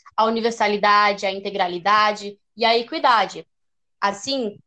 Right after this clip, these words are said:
este programa encaminha os pacientes com mais garantia de eficiência e menos desperdícios, priorizando a saúde da família. Nele, se visa a interdisciplinaridade, não mais a multidisciplinaridade.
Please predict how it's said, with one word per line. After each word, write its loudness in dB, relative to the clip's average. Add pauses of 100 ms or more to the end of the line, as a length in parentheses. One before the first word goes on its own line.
este -2
programa 0
encaminha -2
os -10
pacientes -2
com -2
mais 0
garantia 0
de -4
eficiência -2 (240)
e -2
menos -2
desperdícios, -4 (260)
priorizando 4
a 2
saúde 0
da 2
família. 0 (640)
Nele, 2 (220)
se -10
visa -2
a 2
interdisciplinaridade, -2 (500)
não 0
mais 2
a 4
multidisciplinaridade. -4